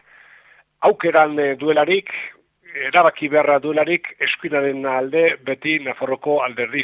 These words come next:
sozialistak. Egin zuen, eh, bi mila eta zazpian, egin zuen bestetan eta egin du berriz ere. Gau, hemen, eh, erraliteke, mm, kontuak duela hiru aste, mm, maiatzaren hogeita seian, bozketak egin eta kontatu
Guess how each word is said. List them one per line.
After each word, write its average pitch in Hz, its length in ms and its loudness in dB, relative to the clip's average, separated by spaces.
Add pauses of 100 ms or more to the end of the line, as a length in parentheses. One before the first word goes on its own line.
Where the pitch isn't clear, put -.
sozialistak. 110 580 -12 (720)
Egin 127 180 -8
zuen, 123 380 -6
eh, 117 60 -6
bi 120 140 -10
mila 123 200 -6
eta 120 160 -10
zazpian, 202 580 0 (720)
egin 131 160 -8
zuen 135 260 -6
bestetan 143 460 0
eta 147 320 -2
egin 127 140 -12
du 151 100 -6
berriz 123 300 -2
ere. 113 240 -4 (680)
Gau, 160 300 6
hemen, 185 340 0
eh, 147 140 4
erraliteke, 156 920 4 (180)
mm, 127 440 -16
kontuak 156 500 2 (240)
duela 127 680 2
hiru 135 260 -6
aste, 165 400 0
mm, 107 580 -20
maiatzaren 127 560 -6
hogeita 139 320 -4
seian, 156 420 -2 (600)
bozketak 143 720 -4
egin 180 240 -2
eta 131 580 -2
kontatu 139 1000 -4